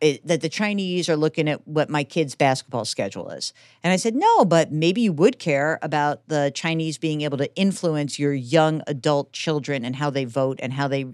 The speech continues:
consume news and how they, uh, see society." And so it's like when we were thinking about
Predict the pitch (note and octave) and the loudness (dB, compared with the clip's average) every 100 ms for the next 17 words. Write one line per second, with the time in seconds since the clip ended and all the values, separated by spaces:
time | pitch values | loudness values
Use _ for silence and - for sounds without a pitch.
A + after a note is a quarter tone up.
0 | - D3 C#3+ C#3+ C#3 C3+ C3+ C3+ B2 C3 | -10 -8 -4 -4 -4 -2 -4 -4 -4 -4
1 | C#3+ C#3 C3+ C3+ C3 - - - C#3+ C3 | -2 0 2 0 0 -8 -14 -4 -4 -4
2 | - - A#3+ _ - - G#3 - D#3+ D3+ | -14 -18 -18 _ -6 -2 0 0 0 2
3 | C#3 A#2+ G2+ - _ - E3+ - E3+ E3+ | 2 0 -6 -12 _ -20 -20 -4 2 2
4 | E3+ D3+ G3 E3+ - - - F#3 G#3+ F#3+ | 2 0 2 2 0 -12 -8 -4 -4 -4
5 | _ G3 G3+ G#3 F#3+ - C4+ C#4 C#4 A3+ | _ 0 2 4 2 -2 -4 0 2 4
6 | G#3 F3+ | 2 0